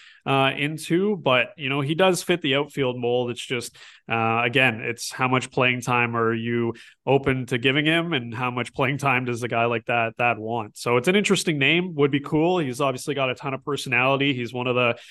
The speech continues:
you know, greatest players of this generation. Uh, and it would be pretty sweet to see him. Kinda reminds me of, like, Curtis Granderson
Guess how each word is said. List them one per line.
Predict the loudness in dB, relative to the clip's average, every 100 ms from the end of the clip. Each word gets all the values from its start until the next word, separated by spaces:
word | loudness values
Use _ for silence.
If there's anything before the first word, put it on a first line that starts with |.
| -10
you | -2
know, | 0
greatest | 4 4 4 2
players | 2 2 0
of | -4
this | -4
generation. | 0 0 0 0 0 -2 -4 -10 -16 -14
Uh, | -6 -4 -2
and | 0
it |
would | 0 0
be | 0
pretty | 2 4
sweet | 4 0
to | 0
see | -2 2
him. | 2
Kinda | 4 6
reminds | 6 6 2
me | 2
of, | 0
like, | -2
Curtis | -2 -2 -2
Granderson | 0 0 0 -2 -4 -6